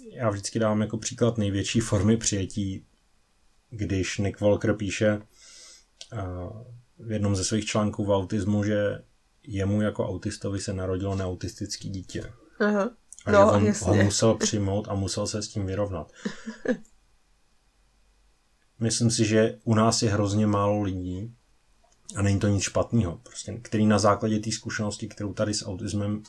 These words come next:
Speaker 1: mají a tomu, jak je jim líčen, který by vůbec dokázali pochopit a přijmout,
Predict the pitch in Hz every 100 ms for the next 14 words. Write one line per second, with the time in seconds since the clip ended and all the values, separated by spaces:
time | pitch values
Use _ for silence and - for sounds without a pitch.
0 | - 98 104 - - - _ _ _ -
1 | 107 107 101 107 113 107 98 - 101 92
2 | 101 - _ - - _ _ _ _ -
3 | - 107 107 107 104 117 - 113 113 110
4 | 107 113 107 - 110 117 113 117 - 120
5 | - - 110 98 90 87 -